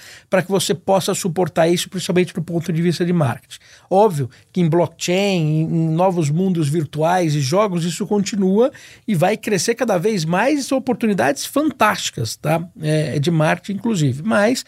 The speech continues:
você tem aí um pênalti, né, que é hardware e é a quantidade de dados que você consegue. Então, a gente não, o cinco G no Brasil não funciona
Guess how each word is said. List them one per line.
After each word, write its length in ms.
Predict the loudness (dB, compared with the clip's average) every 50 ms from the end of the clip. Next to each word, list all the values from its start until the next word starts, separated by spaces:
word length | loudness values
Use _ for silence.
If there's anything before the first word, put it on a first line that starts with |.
| -14 -20 -20 -20 _ _
você 220 | -4 -2 -2 -2 -4
tem 240 | -2 0 0 0
aí 140 | 2 2 2
um 100 | 0 -2
pênalti, 500 | 0 2 2 2 4 2 0 -2 -8 -12 -14 -16 -20 _ _ -2
né, 240 | 0 2 2 2 0
que 260 | -2 -2 0 2 4
é 280 | 4 4 4 2 0 -6 _ _ _ _ _ _ 0
hardware 480 | 4 4 4 4 4 0 -2 -2 -2 -6 _ _ _ _ _ -2
e 200 | 0 2 4 4
é 240 | 4 4 2 0 -4 -6
a 120 | -6 -6
quantidade 640 | -4 0 -2 -2 -2 0 0 2 2 2 2 0 -2
de 140 | -4 -2 0
dados 460 | 2 2 2 2 2 0 -2 -4 -2
que 60 | -2
você 220 | -2 0 0 -2
consegue. 560 | 0 0 -2 -2 0 0 0 0 2 2 0 0
Então, 160 | 0 0 -2
a 20 |
gente 120 | 0 0 -2
não, 180 | -2 -2 -2
o 80 | -4 -4
cinco 340 | -2 -2 -2 -2 -2 0 0
G 140 | 2 2
no 80 | 2 2
Brasil 300 | 2 2 2 2 0 0
não 100 | 0 -2
funciona 720 | -2 -2 -4 -4 -4 -4 -2 0 0 2 2 0 -2